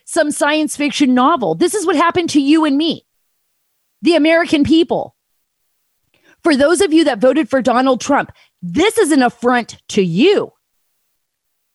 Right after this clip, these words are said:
This isn't about President Trump. And I've said this over and over again. They hated him. They didn't want him there. They didn't want him there because they knew he was gonna do what you asked him to do.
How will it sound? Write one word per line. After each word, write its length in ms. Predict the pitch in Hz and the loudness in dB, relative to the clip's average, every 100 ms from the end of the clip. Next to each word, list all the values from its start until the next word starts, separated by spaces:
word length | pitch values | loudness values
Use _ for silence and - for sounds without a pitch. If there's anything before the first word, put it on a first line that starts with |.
| _ _ - | _ _ -4
This 220 | 427 539 | -2 0
isn't 260 | 554 480 | 0 0
about 340 | 294 226 202 190 | 0 0 -2 -4
President 480 | 247 208 190 185 156 | -4 -4 -2 -8 -6
Trump. 440 | 285 311 160 _ _ _ _ | -2 -2 -2 _ _ _ _
And 140 | 226 240 | -2 0
I've 160 | 311 | 0
said 180 | - 277 | -2 -2
this 180 | 226 220 | 0 0
over 280 | 254 220 208 | 0 0 0
and 100 | 208 | 0
over 220 | 277 262 | 0 0
again. 180 | 180 165 | -2 0
They 160 | 359 | 0
hated 320 | 403 247 240 226 | 2 2 0 -2
him. 260 | 185 160 - _ _ - | -2 -4 -12 _ _ -2
They 100 | 403 | 0
didn't 160 | 285 | 0
want 180 | 233 202 | 0 0
him 80 | 185 | -2
there. 240 | 165 123 - _ _ _ - | -2 -4 -8 _ _ _ -4
They 100 | 359 | -2
didn't 140 | 403 | 0
want 160 | 339 311 | 0 2
him 80 | 285 | 2
there 160 | 311 | 2
because 340 | 254 240 226 180 - _ - | 0 -2 -2 -4 -18 _ -10
they 300 | 202 294 349 | -2 0 4
knew 540 | 262 277 359 202 - - _ _ _ | 4 4 4 0 -4 -18 _ _ _
he 180 | - 330 | 0 2
was 200 | 285 208 | 2 0
gonna 240 | 277 247 | 0 0
do 180 | 202 277 | 2 0
what 300 | 208 247 254 | 2 0 -2
you 360 | 214 226 262 - - | -6 -2 -2 -4 -6
asked 460 | 240 269 302 - | -2 -2 -4 -12
him 280 | - 233 202 | -6 -2 -2
to 140 | - 196 | -4 -8
do. 360 | 151 165 120 | -6 -8 -8